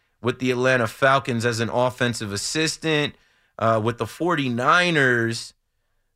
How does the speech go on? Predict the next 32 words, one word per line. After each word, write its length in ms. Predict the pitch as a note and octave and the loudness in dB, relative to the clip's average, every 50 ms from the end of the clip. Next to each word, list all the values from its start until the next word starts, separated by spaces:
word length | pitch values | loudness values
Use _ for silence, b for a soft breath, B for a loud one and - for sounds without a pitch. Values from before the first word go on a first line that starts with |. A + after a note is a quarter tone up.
| _ _ _ | _ _ _
you 160 | - A#2+ A#2+ | -4 -2 0
know, 320 | A2+ A2 A2 G#2 G2+ G#2 | 0 0 0 0 0 -2
he, 260 | G2+ - A2+ C3+ - - | -4 -6 -8 -8 -8 -8
he 240 | - C3 C3+ B2 A#2 | -8 -6 -4 -2 0
got 200 | A2+ C#3 C3 B2+ | 2 2 2 2
a 40 | A#2+ | 2
little 340 | A#2+ B2+ D3+ F3+ G3 G3+ | 0 0 0 2 2 2
bit 240 | F3 D3 F3+ E3+ - | 2 0 0 0 0
more 760 | A2+ C3+ D3 D3+ D#3 D#3 D3+ D3 C#3+ C#3+ C#3 C#3 C3+ C3+ - | -2 -2 0 2 2 2 2 2 2 2 2 2 2 2 0
of 840 | - - B2+ C3 B2+ B2 B2 B2 B2 A#2+ A#2+ A#2+ A#2 A2 A2+ A2 - _ _ G2 | 0 0 0 2 2 0 0 0 0 0 -2 -2 -4 -6 -8 -12 -16 _ _ _
responsibility 1040 | A#2 A#2+ A#2+ - - - C#3 C3+ C3+ - - B2 G#2+ A2+ C3 C3+ C3+ C3 C3 B2+ B2+ | -8 -6 -6 -6 -2 0 2 2 2 0 -2 -4 -2 0 0 0 0 0 0 0 0
as 380 | A#2+ A#2 A2+ A#2 A2+ G#2 A2 A2 | 0 0 0 -2 -2 -4 -6 -4
the, 300 | A#2 A#2 A2+ A2+ A2 A2 | -4 -2 -2 -2 -2 -2
uh, 140 | G#2+ G#2+ G2 | -2 -2 -4
passing 520 | - - - D3+ D#3+ D3+ - - C#3+ C3+ | -4 -2 0 2 2 2 0 -2 -4 -4
game 280 | B2 C3+ C3+ C3+ C3 G#2+ | -2 -2 -2 -2 -4 -6
coordinator, 920 | - - - C#3 D#3 E3+ F3 F3+ F#3 F3+ F3 F3+ F#3+ F3+ F#3 F#3 F3+ - b b b b b | -8 -10 -4 -2 -2 0 0 0 0 0 0 0 2 2 0 0 -2 -4 b b b b b
wide 280 | b B2+ C#3 C#3 C3+ B2+ | b 2 2 2 2 -2
receivers 720 | B2 A#2+ A#2 - - G3 G#3+ A#3 A#3+ A3 A#3+ A#3 A3+ - | -4 -8 -8 -8 -6 -4 -2 -2 0 0 -2 -2 -2 -4
coach. 540 | - - A#3+ A#3 A#3 B3 B3 - - - - _ _ _ _ _ _ _ _ _ _ _ _ _ _ _ - | -4 0 0 2 2 0 -2 -6 -8 -10 -12 _ _ _ _ _ _ _ _ _ _ _ _ _ _ _ -4
And 420 | - D3 D3 D3 D3 D3 D3 D3 B2+ | 0 2 2 4 4 2 0 0 0
then 240 | D3 D#3 D#3 D3+ D3+ | 2 2 2 2 0
when, 280 | D3 C#3+ C#3+ C#3 C#3 | 0 0 0 0 2
uh, 540 | C3+ C3 C3 B2+ B2 B2 B2 A#2+ A#2+ A2+ - - _ _ _ _ _ _ _ _ | 2 2 2 2 4 4 4 2 2 0 -2 -6 _ _ _ _ _ _ _ _
Robert 320 | - B2+ C3+ C#3+ C3 D3 A2+ | 0 2 2 2 2 -2 -2
Saleh 340 | - D#3+ C#3+ C#3+ C#3 C3 | 0 2 2 2 2 2
got 160 | A#2+ C3 C3 - | 2 0 0 0
the 60 | B2 | -4
job 580 | A2 G2 B2 B2+ C3 C3 B2 A#2+ A#2 A2+ A2+ - _ _ _ - | -4 0 2 4 4 6 4 4 2 0 -4 -12 _ _ _ -6
in 140 | A#2+ C3 C3+ | -4 -2 -2
New 80 | C3 B2+ | -2 -2
York, 500 | A#2+ C3 E3+ G#3+ G3 D3+ C#3+ - - | -2 -2 0 0 2 0 0 -4 -8